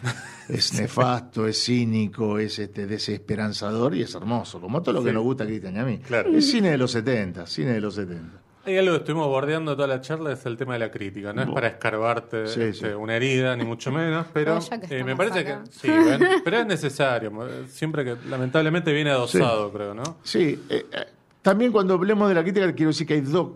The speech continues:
Speaker 2: hay, hay una parte de la crítica que nos defendió mucho
Speaker 1: Sí,
Speaker 2: también,
Speaker 1: sí, sí,
Speaker 2: ¿eh?
Speaker 1: sí, le, le iba a nombrar a,
Speaker 2: Por
Speaker 1: por
Speaker 2: eso,
Speaker 1: ejemplo, a
Speaker 2: está
Speaker 1: Fernando Martín Peña.
Speaker 2: Fernando Peña, Bernades. Hubo,
Speaker 1: Claro.
Speaker 2: hubo una parte de la crítica que fue muy buena con la película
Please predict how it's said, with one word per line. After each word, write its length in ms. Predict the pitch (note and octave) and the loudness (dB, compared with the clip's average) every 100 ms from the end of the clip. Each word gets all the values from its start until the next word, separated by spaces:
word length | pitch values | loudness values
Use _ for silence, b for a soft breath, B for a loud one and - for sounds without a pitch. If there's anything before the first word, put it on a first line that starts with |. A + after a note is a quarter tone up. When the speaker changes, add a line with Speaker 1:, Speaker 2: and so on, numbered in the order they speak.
| - | -4
Speaker 2:
hay, 240 | F3 - - _ - | -4 -4 -14 _ -2
hay 140 | F3+ | 2
una 160 | G3 E3+ | 2 2
parte 160 | G3 | 0
de 60 | E3+ | 2
la 40 | |
crítica 280 | D#3+ F3 D#3 | 2 4 2
que 80 | C3 | 2
nos 100 | A#2 | 0
defendió 420 | A2+ A#2 A2+ C#3 | 0 0 2 4
mucho 320 | C#3+ D3 B2+ | 4 4 4
Speaker 1:
Sí, 120 | F#3+ G3 | 2 2
Speaker 2:
también, 200 | F3+ C#3+ | 0 -2
Speaker 1:
sí, 40 | |
sí, 60 | - | -2
Speaker 2:
¿eh? 240 | G#2 A#2+ | 0 -2
Speaker 1:
sí, 120 | B2+ | -2
le, 140 | C3 C3+ | 0 2
le 80 | D#3 | 2
iba 120 | F3 | 2
a 20 | |
nombrar 380 | C#3 C3 C#3 A2 | 0 2 2 2
a, 80 | G#2 | 2
Speaker 2:
Por 80 | B2+ | 4
Speaker 1:
por 40 | |
Speaker 2:
eso, 160 | B2+ G#2+ | 4 2
Speaker 1:
ejemplo, 180 | F#2+ A2 | 0 0
a 40 | |
Speaker 2:
está 100 | A#2+ | 0
Speaker 1:
Fernando 360 | B2 A#2 C3 B2+ | 0 -2 0 0
Martín 340 | A#2+ A#2 B2+ | 0 -2 -4
Peña. 260 | B2 D3 C#3+ | -2 0 0
Speaker 2:
Fernando 340 | C3+ B2+ A#2+ | 0 2 2
Peña, 360 | A#2 D3 C#3+ C3 | 2 2 2 2
Bernades. 960 | A#2 G#2+ A#2 C#3 D3 C#3 B2 B2 A#2 - | 0 0 2 2 2 2 2 2 0 -2
Hubo, 200 | D#3 G3 | 0 4
Speaker 1:
Claro. 240 | A#2 G#3+ | 4 6
Speaker 2:
hubo 220 | G#3 F3+ E3 | 6 6 4
una 280 | D#3+ D3+ | 2 2
parte 360 | - F#3 D#3+ D#3 | 2 2 2 2
de 80 | C3 | 2
la 100 | B2+ | 2
crítica 360 | B2+ C#3 D3+ | 0 2 2
que 60 | C3 | 0
fue 140 | C3+ | 0
muy 320 | B2+ D3+ E3+ C#3+ | 2 4 4 4
buena 380 | B2+ B2 A2+ | 2 2 0
con 120 | G#2 G2+ | -2 -4
la 120 | G2+ | -4
película 520 | A2+ C3+ C#3 D#3+ | -2 0 2 2